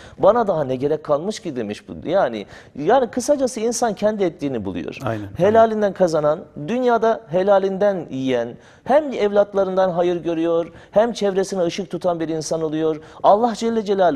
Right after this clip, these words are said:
Speaker 1: bereket denen bir şeyi onun malının içerisine katıyor. Çünkü haram lokma yememiş. Haramdan gelen,
Speaker 2: Evet.
Speaker 1: ağlayanın malından gülene fayda olmadığını he-, bizim atalarımız söylemişler.
Speaker 2: Hı hı.
Speaker 1: Ağlayan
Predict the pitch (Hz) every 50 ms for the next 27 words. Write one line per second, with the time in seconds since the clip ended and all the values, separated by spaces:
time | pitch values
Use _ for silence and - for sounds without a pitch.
0 | 139 135 131 123 135 180 196 220 208 - 247 247 - - 190 175 160 151 151 170
1 | 185 170 - 190 185 170 170 180 190 190 170 160 - - - - - 131 143 170
2 | 180 208 220 240 240 208 180 - 185 165 160 151 - 170 180 180 - 147 135 -
3 | - 120 117 113 107 - - - - - - - - 247 285 254 196 214 175 196
4 | 247 285 302 285 254 220 185 - 160 160 170 208 262 254 175 120 95 - - -
5 | 165 196 262 294 277 240 208 202 165 147 135 165 185 160 135 131 123 110 - -
6 | - - - - - 151 170 196 214 226 233 220 202 170 143 139 156 190 196 160
7 | 139 123 117 113 120 160 165 160 139 127 117 - 135 123 123 127 123 127 160 156
8 | 135 117 107 113 117 123 160 190 190 - - - - 202 - 92 - 147 151 151
9 | 147 185 190 185 180 156 160 - - 165 156 156 151 160 165 151 - 156 143 151
10 | 151 156 - - - - - 110 107 - 208 254 294 294 269 262 247 226 214 196